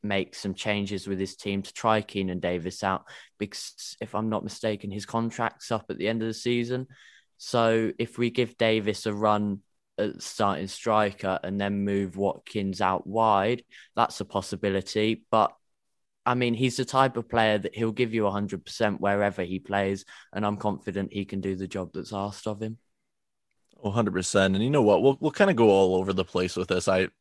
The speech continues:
Speaker 2: we do anyways. I feel like it's just kind of a tradition of the Holtcast to not go in any certain order, and people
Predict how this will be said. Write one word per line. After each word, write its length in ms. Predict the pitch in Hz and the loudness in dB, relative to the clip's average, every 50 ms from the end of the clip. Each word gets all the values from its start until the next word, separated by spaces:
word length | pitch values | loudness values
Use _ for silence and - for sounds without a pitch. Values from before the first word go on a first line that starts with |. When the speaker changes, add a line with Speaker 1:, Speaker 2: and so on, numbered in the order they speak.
| - | -10
Speaker 2:
we 100 | - 95 | -8 -6
do 240 | 87 90 92 92 90 | -4 -2 0 0 0
anyways. 520 | 85 90 90 87 87 90 90 87 87 90 90 | 0 0 0 0 0 0 0 0 0 -2 -4
I 40 | |
feel 160 | 87 - 92 - | -4 -4 -2 -2
like 160 | 87 87 - | -2 -4 -4
it's 140 | 87 - - | -6 -6 -8
just 220 | 92 - - - | -8 -10 -6 -4
kind 120 | 95 87 | -4 -4
of 140 | 87 87 90 - | -4 -4 -6 -4
a 80 | - 92 | -6 -4
tradition 420 | - - 98 107 117 117 - 92 | -4 2 4 4 4 4 4 -2
of 80 | 92 87 | -4 -4
the 80 | 87 87 | -4 -4
Holtcast 540 | - 92 85 - - - 92 90 92 - | -2 -4 -4 -4 -2 0 0 0 0 0
to 80 | - 95 | -2 -2
not 180 | 92 92 90 - | -2 -2 0 0
go 140 | 92 92 | 0 0
in 100 | 92 92 | 2 0
any 160 | 92 92 92 90 | 0 0 -2 -2
certain 300 | - - 95 - - 92 | -2 -2 -2 -2 -2 -2
order, 240 | 90 92 92 98 | -2 0 2 2
and 100 | 98 92 | 0 0
people 420 | 87 - 95 95 - 104 101 92 | 0 -2 -2 2 4 4 4 4